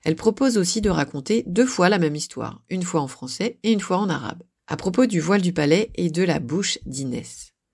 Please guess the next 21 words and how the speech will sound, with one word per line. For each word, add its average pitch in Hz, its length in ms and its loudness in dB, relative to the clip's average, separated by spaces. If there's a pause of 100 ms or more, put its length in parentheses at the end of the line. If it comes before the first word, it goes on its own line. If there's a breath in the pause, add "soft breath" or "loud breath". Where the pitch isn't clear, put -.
(120)
Lors 160 200 4
de 180 200 4
ce 233 160 -4
premier 208 400 2
rendez-vous, 151 580 -4 (140)
l'orthophoniste 170 760 -2
va 143 180 -4
prendre 180 600 -6
le 143 140 0
temps - 240 -8
d'expliquer - 800 -4 (100)
pourquoi 214 460 -2
la 175 100 4
réparation 147 560 -2
du 156 180 -4
voile 131 440 -4
du 202 160 0
palais 143 400 -4
est 170 100 -2
si - 340 -4
importante. - 720 -12